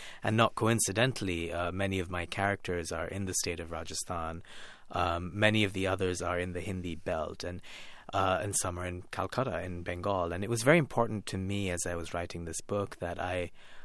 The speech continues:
was able to speak to my characters and the people I was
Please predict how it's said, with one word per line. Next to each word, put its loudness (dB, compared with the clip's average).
was 0
able 0
to -4
speak -2
to 2
my 2
characters -2
and -6
the -6
people -2
I -4
was -2